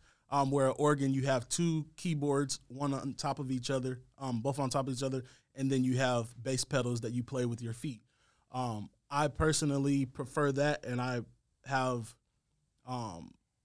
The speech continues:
mastered that more than just keys because of, um, just the different ways that it's involved in the church. Uh, Hammond organ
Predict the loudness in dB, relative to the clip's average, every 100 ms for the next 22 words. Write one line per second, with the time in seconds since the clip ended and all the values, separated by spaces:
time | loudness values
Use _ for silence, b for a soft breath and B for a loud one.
0 | _ _ _ _ -8 -2 -2 0 0 0
1 | 2 2 4 4 4 2 2 0 -4 -20
2 | -12 -8 -6 0 2 2 0 -2 2 2
3 | 4 0 -2 -4 -14 _ _ _ _ -6
4 | -2 0 0 -2 -2 -2 0 0 0 0
5 | 2 2 2 0 -2 -4 -6 _ _ -10
6 | -4 -2 2 4 4 2 0 -2 0 0
7 | -2 -2 -10 _ _ _ -8 -4 0 2
8 | 2 0 0 0 0 0 -2